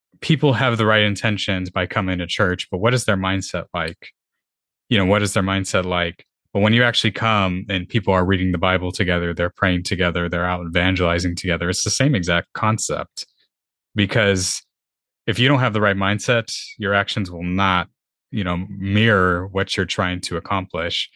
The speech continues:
So I, I really like that about, you know, having a healthy mindset with physical health. Uh, <laughs> because if we have this care, you know, this mindset of like, "Oh yeah, I don't need to,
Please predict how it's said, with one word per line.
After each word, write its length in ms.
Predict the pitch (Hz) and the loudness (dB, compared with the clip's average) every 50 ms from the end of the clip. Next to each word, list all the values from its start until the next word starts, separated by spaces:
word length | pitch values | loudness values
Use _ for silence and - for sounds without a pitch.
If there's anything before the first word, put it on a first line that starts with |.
| _ _ _ _ _ _ _ _ | _ _ _ _ _ _ _ _
So 220 | - - 120 120 | 0 2 2 2
I, 220 | 123 120 123 127 135 | 2 2 2 2 2
I 100 | 131 131 | 2 2
really 240 | 131 143 156 151 139 | 2 4 4 4 4
like 220 | 117 113 117 - | 2 2 0 0
that 140 | - 101 98 | 0 0 0
about, 300 | 95 98 95 95 101 - _ _ - | 0 0 0 0 -2 -6 _ _ -10
you 160 | 123 120 107 | -6 -2 -2
know, 220 | 98 95 92 95 95 | -2 0 -2 -2 -4
having 300 | - - 110 95 101 95 | -2 -2 -2 -2 -2 -2
a 60 | 92 | 0
healthy 280 | 110 104 90 - - | 0 -2 -2 -2 -4
mindset 460 | 95 92 92 95 98 - - 101 92 95 | -4 -2 -2 -2 -2 -2 -4 -4 -4 -4
with 220 | 92 87 90 90 - _ - - _ _ _ _ _ _ | -4 -6 -6 -6 -8 _ -20 -20 _ _ _ _ _ _
physical 360 | - 147 180 156 - - 95 85 | -2 0 0 0 -2 -2 -2 -4
health. 300 | 90 87 80 - - _ - _ _ _ _ _ _ _ _ _ _ _ _ _ _ _ _ _ _ _ | -4 -6 -8 -8 -14 _ -20 _ _ _ _ _ _ _ _ _ _ _ _ _ _ _ _ _ _ _
Uh, 540 | - 101 101 101 98 95 - - - - 170 - - _ - - - | 0 2 2 4 4 2 2 2 4 4 2 2 0 _ -18 -20 -20
<laughs> 320 | - - - _ _ _ - | -20 -20 -20 _ _ _ -2
because 420 | 123 117 - 143 123 113 101 - | -2 0 2 2 2 2 4 4
if 280 | 117 110 104 - - - | 4 4 2 0 -2 -2
we 640 | 113 123 131 131 127 123 123 120 117 113 107 117 117 | 0 2 2 2 2 2 0 0 -2 -4 -8 -12 -14
have 340 | 110 - - - 113 107 101 | -10 -4 -2 0 0 0 0
this 760 | 104 104 101 101 95 - - - - - - - - - _ _ | 0 0 0 0 0 -4 -4 -6 -6 -8 -10 -12 -16 -18 _ _
care, 300 | - - 117 110 110 107 | -2 0 0 0 0 0
you 100 | 113 113 | 0 0
know, 140 | 104 95 95 | 0 0 -2
this 380 | 92 95 95 - - - - - 120 - _ 160 131 - | -4 -4 -6 -6 -6 -8 -10 -12 -18 -18 _ -16 -8 -2
mindset 460 | 113 107 107 113 110 - - 107 98 | 0 2 2 2 2 2 0 2 2
of 200 | 98 98 92 87 | 2 0 0 -2
like, 260 | 98 95 90 92 90 - _ 113 | -2 -2 -2 -2 -4 -6 _ 0
"Oh 180 | 113 117 113 | 2 2 2
yeah, 400 | 104 98 101 104 101 95 95 95 92 - _ _ _ _ 110 101 101 - | 4 4 4 4 2 2 0 -2 -4 -8 _ _ _ _ -16 -16 -14 -6
I 140 | 95 98 101 | -4 -2 0
don't 180 | 98 101 98 95 | 0 -2 -2 -2
need 180 | 98 95 92 - | -4 -6 -4 -6
to, 500 | - - 104 98 95 95 95 92 90 87 | -4 -2 -2 -2 -2 -2 -4 -6 -8 -10